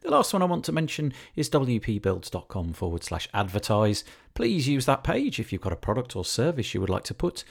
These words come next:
in front of a WordPress-specific audience, a bit like A C F have done. Want to build anything with WordPress?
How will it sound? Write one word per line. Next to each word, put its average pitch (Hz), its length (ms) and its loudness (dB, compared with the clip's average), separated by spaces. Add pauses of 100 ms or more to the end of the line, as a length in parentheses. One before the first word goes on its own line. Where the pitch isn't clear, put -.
(180)
in 170 100 -2
front 302 320 -2
of 135 80 -2
a 117 80 0
WordPress-specific 104 960 0
audience, 135 500 -2 (320)
a 220 160 6 (100)
bit - 220 2
like 170 240 2
A 190 160 4
C 185 220 2
F 208 140 0
have 190 140 0
done. 95 300 2 (1000)
Want 180 260 2
to 208 100 0
build 185 240 4
anything 160 320 2
with 131 180 0
WordPress? 90 560 0